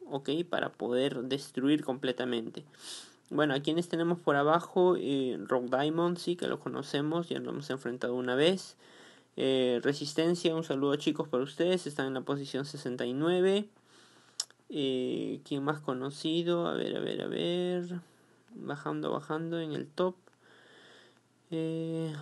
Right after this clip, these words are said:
Prodigal Thief, chicos, un saludo. Bueno, no le están pasando muy bien, la verdad, están cayendo bastante.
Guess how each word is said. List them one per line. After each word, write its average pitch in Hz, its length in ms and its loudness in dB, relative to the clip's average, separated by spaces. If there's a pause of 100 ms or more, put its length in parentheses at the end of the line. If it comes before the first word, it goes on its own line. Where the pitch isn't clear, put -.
(100)
Prodigal 143 440 6
Thief, 196 340 2 (160)
chicos, 160 340 2
un 151 140 0
saludo. 165 480 4
Bueno, 135 260 2 (100)
no 139 220 -2
le 151 60 0
están 151 180 -2
pasando 156 340 0
muy 151 220 2
bien, 160 300 0
la 147 100 0
verdad, 139 320 0
están 151 240 -6
cayendo 139 400 -2
bastante. 156 720 -2